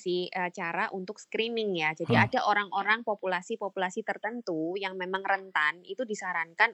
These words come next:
Speaker 1: untuk check up rutin terutama untuk gulanya. Termasuk misalnya Mas Didi ini ada turunan,
Speaker 2: Mhm.
Speaker 1: tapi ada umur tertentu kalau nggak salah di atas umur empat lima itu sudah harus mulai, eee, screening seperti itu.
Speaker 2: Mhm,
Speaker 1: Atau
Speaker 2: mhm.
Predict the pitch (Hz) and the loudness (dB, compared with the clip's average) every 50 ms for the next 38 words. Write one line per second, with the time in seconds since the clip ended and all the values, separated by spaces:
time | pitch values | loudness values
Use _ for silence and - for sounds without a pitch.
0 | - - 175 170 - - 254 254 - _ _ _ _ _ _ _ - 190 - - | -2 -8 -12 -2 2 4 4 4 2 _ _ _ _ _ _ _ -2 0 2 2
1 | 185 185 196 185 196 196 254 247 233 214 214 196 185 175 170 180 190 208 208 175 | 2 2 2 0 0 2 2 2 2 2 0 0 0 0 0 0 0 0 0 -2
2 | - - 196 170 160 151 156 165 160 - 165 170 175 180 185 269 240 220 208 190 | 0 2 2 2 2 2 0 -2 0 0 2 2 2 4 4 4 4 4 0 -4
3 | - 185 180 175 208 233 214 208 214 - - 170 160 196 202 208 226 247 226 214 | -2 0 0 2 2 4 4 2 2 4 0 2 4 4 4 6 6 4 4 4
4 | - 175 - 175 165 160 165 165 175 175 170 165 127 131 127 123 151 147 - 277 | 2 2 2 2 2 2 2 4 6 8 8 8 8 6 4 2 0 -2 4 6
5 | 254 247 220 208 143 170 208 220 226 220 208 - 226 226 220 240 240 247 233 240 | 6 6 6 6 6 6 6 4 4 2 2 2 2 2 2 -2 -2 0 2 4
6 | 233 214 208 208 196 196 180 151 - - 185 190 220 240 - 175 160 - 185 - | 4 4 4 2 2 4 4 2 2 2 0 0 0 2 2 -2 -2 -2 -6 -8
7 | 185 175 185 190 196 180 180 170 - 175 170 170 170 170 170 156 143 139 147 - | -8 -6 -6 -6 -4 -4 -4 -4 -2 -4 -2 -2 -2 -2 -2 -2 -4 -6 -10 -16
8 | 160 - 220 214 - 185 - 180 - 156 156 185 208 - - 190 165 160 160 160 | -8 -6 -4 -4 -2 0 0 0 0 0 -2 -2 -2 -2 -6 -8 0 2 2 2
9 | 170 196 214 - _ _ _ _ _ _ _ _ - 170 170 165 165 170 - - | 2 0 -2 -4 _ _ _ _ _ _ _ _ 0 2 2 2 0 -2 0 4
10 | 208 226 233 240 226 214 202 190 180 175 175 - 160 160 - 160 143 156 - - | 6 6 8 8 8 8 8 8 6 2 0 -2 -2 0 0 2 2 2 6 8
11 | 165 - 143 131 127 214 233 269 294 123 | 10 10 10 10 10 10 10 10 10 8